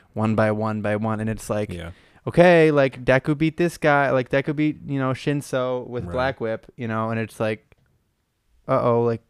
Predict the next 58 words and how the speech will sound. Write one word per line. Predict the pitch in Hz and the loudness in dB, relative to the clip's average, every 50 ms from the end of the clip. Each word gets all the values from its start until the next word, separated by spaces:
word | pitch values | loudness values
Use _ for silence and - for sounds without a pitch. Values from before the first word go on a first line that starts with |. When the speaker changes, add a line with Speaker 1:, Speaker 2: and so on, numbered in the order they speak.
| _ _ _ | _ _ _
Speaker 1:
what's | - 117 117 117 | -14 -12 -8 -4
gonna | 131 131 | -2 0
happen | 135 139 143 143 | 0 2 2 2
next | 156 139 131 - | 2 2 0 0
week? | 143 135 117 - | 0 -2 -2 -2
And | 117 | -2
I | 113 113 | -2 0
wait | 113 113 110 | 0 0 0
till | 117 117 | 0 0
Speaker 2:
Right. | 120 117 | 0 -2
Speaker 1:
like, | 117 - | -4 -6
uh-oh, | - - 110 - - 143 160 175 160 160 156 156 151 - | -10 -12 -12 -6 -2 2 2 4 6 8 8 6 6 4
cliffhanger | 175 165 151 160 156 156 156 151 147 | 2 2 2 2 0 0 0 0 0
with | 147 139 131 | 0 0 0
One | 139 147 151 | 0 0 0
for | - - 180 | 2 4 6
All, | 190 185 170 160 | 8 8 8 8
like, | 151 143 | 6 6
what's | 143 143 147 | 4 2 0
gonna, | 156 - | 0 0
or, | - 147 139 143 139 135 135 - | 2 4 4 4 2 2 -2 -4
you | - 151 | -4 -2
know, | 143 | 0
what's | 131 139 143 127 | 2 2 0 0
gonna | 151 151 147 | -2 -4 -4
happen | 147 147 147 | -4 -4 -6
Speaker 2:
Yeah. | 160 | -6
Speaker 1:
next | 160 - - | -8 -8 -10
week? | 139 135 123 _ _ _ _ _ - | -12 -12 -12 _ _ _ _ _ -16
Speaker 2:
Yeah. | 92 87 87 87 - - | -14 -14 -14 -14 -8 -2
Speaker 1:
Um, | 131 127 127 123 123 120 113 113 110 110 107 107 101 98 - - - _ _ _ _ _ _ _ _ _ _ _ _ _ _ _ _ - _ _ _ _ _ _ _ - | 2 2 4 4 4 4 2 2 0 -2 -4 -6 -8 -12 -16 -20 -20 _ _ _ _ _ _ _ _ _ _ _ _ _ _ _ _ -20 _ _ _ _ _ _ _ 4
or, | 127 127 127 120 | 6 6 8 8
or, | 123 | 6
like, | 117 117 110 | 6 4 2
Loki, | - 113 113 113 113 - 120 113 117 113 | 0 0 2 2 0 0 -2 -4 -2 -2
like, | 117 113 107 113 | -4 -6 -4 -4
I'm | 107 110 | -2 -2
watching | 110 110 - - 110 107 | -2 -4 -4 -6 -6 -4
Loki | 107 110 107 - 113 | -4 -6 -6 -4 -4
right | 110 107 110 | -2 -2 -2
now, | 110 107 107 107 104 | -2 -2 -4 -4 -4
and | - 107 | -6 -6
it's | 107 104 95 | -8 -8 -8
Speaker 2:
Yeah. | 101 | -8
Speaker 1:
like, | 113 107 95 | -10 -10 -8
oh, | 95 - - - - - - - - _ _ _ | -6 -4 -2 -2 0 -2 -2 -4 -6 _ _ _
like, | - 131 127 117 | 0 0 0 2
I | 117 123 | 0 0
think | 120 143 127 127 | 0 -2 -2 -2
it's, | 127 127 | -2 -2
I | - 117 | -2 0
think | 117 139 135 120 | 0 0 -2 -2
that's | 127 - - | -2 -4 -6
really | 131 113 117 | -6 -8 -8
cool. | 110 - 127 120 120 | -8 -6 -6 -4 -2
Loki's | 120 117 - 127 107 113 | -2 -2 -2 -4 -6 -6
really | 117 117 117 | -4 -6 -4
good, | 104 120 120 120 117 | -2 0 0 0 -2